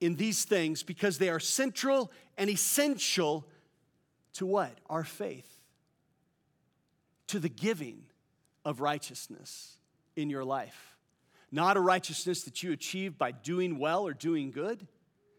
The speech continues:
but a righteousness that is given to you by God. A righteousness that when God looks down at you, he does not see you, the broken, shattered individual that you are and that I am.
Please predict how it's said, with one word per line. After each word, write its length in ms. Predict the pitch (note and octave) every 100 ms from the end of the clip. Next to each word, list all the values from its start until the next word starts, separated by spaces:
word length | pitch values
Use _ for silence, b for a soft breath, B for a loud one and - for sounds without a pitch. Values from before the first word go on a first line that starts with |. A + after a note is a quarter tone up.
| b b
but 120 | D#3
a 60 | C#3+
righteousness 580 | D#3+ G3+ G3 - G3+ -
that 100 | D3
is 160 | B2+
given 280 | A2+ E3+ F#3+
to 180 | - F3+
you 160 | F3+
by 220 | D#3+ D#3 C3+
God. 400 | B2 G#2 - - _ _ _ _ _ _ -
A 80 |
righteousness 720 | D3+ F3 G3+ G3+ - A3 G#3 -
that 140 | E3
when 140 | D#3
God 300 | C3 E3 F#3
looks 220 | E3 D#3+ -
down 240 | E3+ C#3
at 80 | A#2+
you, 420 | D#3 A#3 D4 A3 b b b b b
he 140 | - F3
does 180 | D#3+
not 220 | E3+ E3 D3+
see 320 | - F3+ D3+
you, 640 | C3 D3+ G#3+ D4 D4 F#3+ _ _ _ -
the 60 |
broken, 680 | C3+ F3 G#3 - A3 A3+ G3 - _ _ _ _ _ _ _
shattered 640 | - - G#3 A3 A3 G#3
individual 640 | F3+ G3 G3 G3 F#3+ A3 F#3+
that 100 | E3+
you 240 | F#3 A3+
are 240 | A3 G#3+
and 180 | G#3 E3+
that 80 | D#3
I 180 | F#3+ A3
am. 320 | A3+ A#3+